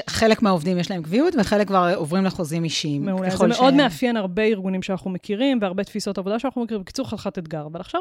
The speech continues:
Speaker 2: רגע עלייך, כמה שנים את במקצוע?
Speaker 1: אה, אני במקצוע, אה, עוד מעט ארבע שנים.
Speaker 2: מהמם.
Speaker 1: אה, אני בבנק שבע עשרה שנה. עשיתי
Speaker 2: מהמם.
Speaker 1: מגוון תפקידים. התחלתי ב-, את, את הדרך שלי בעצם בקמעונאות, שזה בנקאות, אה, הארדקור.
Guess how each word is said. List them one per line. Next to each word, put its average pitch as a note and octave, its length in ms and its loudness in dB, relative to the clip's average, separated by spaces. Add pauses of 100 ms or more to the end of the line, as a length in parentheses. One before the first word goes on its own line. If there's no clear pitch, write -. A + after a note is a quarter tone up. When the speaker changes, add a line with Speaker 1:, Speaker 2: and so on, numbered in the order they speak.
Speaker 2:
רגע F#4+ 160 -2
עלייך, E4+ 440 0 (120)
כמה D4 160 0
שנים A#3 260 0
את G3+ 60 -2
במקצוע? G3 460 -2 (680)
Speaker 1:
אה, G3 60 -2 (500)
אני A#3 140 8
במקצוע, A3+ 640 6 (260)
אה, F3+ 260 4
עוד F#3 160 4
מעט G3 180 2
ארבע F3 440 2
שנים. E3+ 600 0
Speaker 2:
מהמם. G#3 380 2 (100)
Speaker 1:
אה, E3+ 240 -4
אני F3 120 2
בבנק F3 380 6
שבע E3+ 220 2
עשרה D#3+ 280 -2
שנה. F3 280 -2 (180)
עשיתי F#3+ 280 -4
Speaker 2:
מהמם. F#3+ 100 2
Speaker 1:
מגוון E3 420 2
תפקידים. F3 580 -2
התחלתי F#3 440 -2
ב-, F#3 60 -6
את, F3+ 340 -4 (120)
את - 120 -10
הדרך F#3+ 300 2
שלי F3+ 160 0
בעצם F#3 480 0
בקמעונאות, F#3+ 880 2 (440)
שזה A3 480 2
בנקאות, G#3+ 500 2
אה, G3+ 220 2
הארדקור. G3+ 540 2